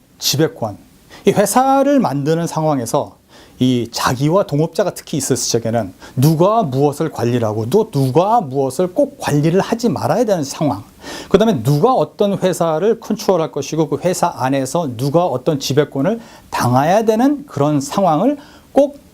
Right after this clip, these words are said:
염두에 두시고 생각을 하셔야 되는 겁니다. 중요한 여섯 번째, 세금.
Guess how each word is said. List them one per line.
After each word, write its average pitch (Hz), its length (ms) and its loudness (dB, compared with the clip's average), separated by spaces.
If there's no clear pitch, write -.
염두에 143 400 4
두시고 135 440 -2
생각을 165 380 0
하셔야 202 300 0
되는 120 180 -4
겁니다. 98 320 -12
중요한 190 520 2
여섯 131 320 0
번째, - 360 -4
세금. 127 580 -2